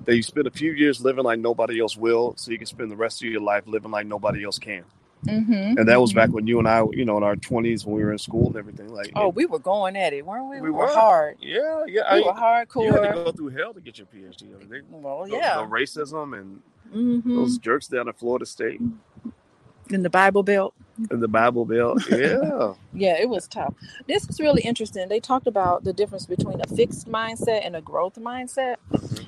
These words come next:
Speaker 2: And they said people with fixed mindsets feel their intellect and talents are limited, so they avoid challenges. So if they see something that's gonna be a challenge,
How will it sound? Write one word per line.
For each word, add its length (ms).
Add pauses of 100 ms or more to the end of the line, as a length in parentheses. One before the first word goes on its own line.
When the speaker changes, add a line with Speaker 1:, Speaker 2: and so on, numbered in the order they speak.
Speaker 2:
And 140
they 80
said 300
people 320
with 180
fixed 500
mindsets 680
feel 220
their 200
intellect 500
and 120
talents 420
are 120
limited, 640 (240)
so 160
they 160
avoid 480
challenges. 600 (220)
So 220
if 80
they 140
see 200
something 300
that's 120
gonna 200
be 140
a 60
challenge, 640